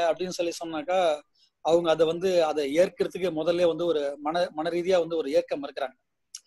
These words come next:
இது நான் என்னுடைய practical problem. நான் ஏன்னா வந்து கடந்த மூணு வருஷமா உங்களுடைய தியரியும் apply பண்ணி அந்த patient கிட்ட பேசும்போது அதையும் நான் சொல்லிக்கிட்டு இருக்கிறேன். அது பாதி பேருக்கு நல்லா இருக்குது, பாதி பேர் அதை கேட்கவும் மறுக்கிறாங்க.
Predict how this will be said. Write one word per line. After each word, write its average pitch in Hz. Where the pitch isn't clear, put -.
இது 180
நான் 190
என்னுடைய 196
practical 208
problem. 170
நான் 165
ஏன்னா 170
வந்து 170
கடந்த 156
மூணு 170
வருஷமா 175
உங்களுடைய 165
தியரியும் 202
apply 185
பண்ணி 175
அந்த 160
patient 170
கிட்ட 160
பேசும்போது 170
அதையும் 165
நான் 165
சொல்லிக்கிட்டு 160
இருக்கிறேன். 165
அது 156
பாதி 160
பேருக்கு 208
நல்லா 190
இருக்குது, 196
பாதி 190
பேர் 214
அதை 175
கேட்கவும் 185
மறுக்கிறாங்க. 160